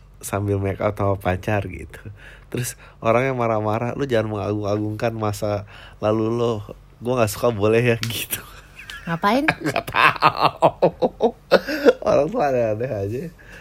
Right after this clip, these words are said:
Speaker 1: Menurut
Speaker 2: Bebas.
Speaker 1: gua, menurut gua internet tuh udah sakit. Oh, nggak, kema-, kemarin ada yang menarik, bahasan teman gua. Dia bilang, eh, waktu tahun delapan puluh sembilan puluhan, pada saat kita menggambarkan masa depan tuh masih banyak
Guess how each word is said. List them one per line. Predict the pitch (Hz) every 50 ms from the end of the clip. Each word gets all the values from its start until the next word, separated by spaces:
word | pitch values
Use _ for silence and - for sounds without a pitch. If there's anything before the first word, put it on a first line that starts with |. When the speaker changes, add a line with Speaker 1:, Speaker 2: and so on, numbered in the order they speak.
| - - - - -
Speaker 1:
Menurut | 170 151 143 139
Speaker 2:
Bebas. | -
Speaker 1:
gua, | 151 156 151 151 - - - - - - - - -
menurut | - - 139 131
gua | 127 135 147 147
internet | 147 139 135 - 135 131 135 139
tuh | 135 151 151
udah | 147 123 113
sakit. | 110 - - 120 - - 127 - - - - - -
Oh, | - 143 127 117 101 - - - - -
nggak, | - 139 143 123
kema-, | 127 127 120 123 - - - - - -
kemarin | - - 110 107 101 113 120 135
ada | 139 117 98 104 101
yang | 101 101 98
menarik, | 104 104 101 107 107 - - -
bahasan | - 104 101 101 101 101 101 - 104
teman | 104 104 101 98 92
gua. | 90 98
Dia | 95 110 117
bilang, | 135 143 143 - - - - - - - - - - - - -
eh, | - 113 110 107 107 107 107 -
waktu | 117 113 107 -
tahun | 110 - 117 113 113 110
delapan | 107 104 104 107 104
puluh | 104 110 110 113
sembilan | 113 - - 107 104 104 104 104
puluhan, | 101 104 104 104 110 123 139 143 143 139
pada | 131 110 101
saat | 104 101 104 104 -
kita | - 101 98
menggambarkan | 104 104 104 101 104 104 101 98 101 101 101 101 101 101
masa | 101 101 101 101 101 - 101
depan | 95 95 - - 117 117
tuh | 131 156 160
masih | 156 123 110 104 - 104
banyak | 98 98 101 110 123